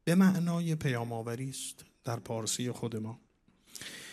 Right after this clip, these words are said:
خب تفاوت لفظی روشنه. در اصطلاح وقتی بررسی می‌کنیم می‌گیم نبی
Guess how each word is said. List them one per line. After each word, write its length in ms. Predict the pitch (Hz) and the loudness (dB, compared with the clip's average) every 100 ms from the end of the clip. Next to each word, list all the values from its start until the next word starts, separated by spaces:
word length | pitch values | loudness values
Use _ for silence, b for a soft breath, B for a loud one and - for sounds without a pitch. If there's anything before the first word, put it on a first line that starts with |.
| B B B _ _ | B B B _ _
خب 200 | - 196 - | 2 2 4
تفاوت 500 | 180 170 170 208 208 | 2 4 2 4 8
لفظی 760 | 185 147 - - 151 170 190 | 8 6 2 0 2 8 8
روشنه. 680 | 156 127 120 - 143 113 101 | 8 6 2 0 0 0 -4
در 400 | 98 110 113 131 | -4 -4 -2 2
اصطلاح 640 | 127 - - 143 180 185 | 4 4 2 4 6 6
وقتی 300 | 180 165 180 | 4 0 -2
بررسی 460 | 170 156 156 143 156 | 0 2 2 2 2
می‌کنیم 400 | 151 139 147 147 | 0 0 0 2
می‌گیم 560 | 135 127 156 151 127 120 | 0 2 4 6 4 2
نبی 600 | 117 143 151 151 156 | 4 6 6 6 2